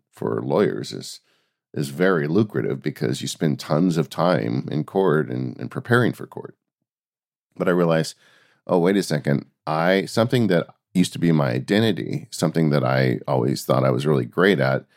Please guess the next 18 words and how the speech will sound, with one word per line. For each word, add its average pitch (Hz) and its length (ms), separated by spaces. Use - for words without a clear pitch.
is 92 100
something 85 360
that 73 120
maybe 73 340
I'm 67 160
no 67 120
longer 65 340
competent 73 640
at." 98 220
Well, 92 340
I, 85 80
I - 40
guess 80 140
competent's 85 520
not 69 120
the 69 60
right 58 200
word. 62 300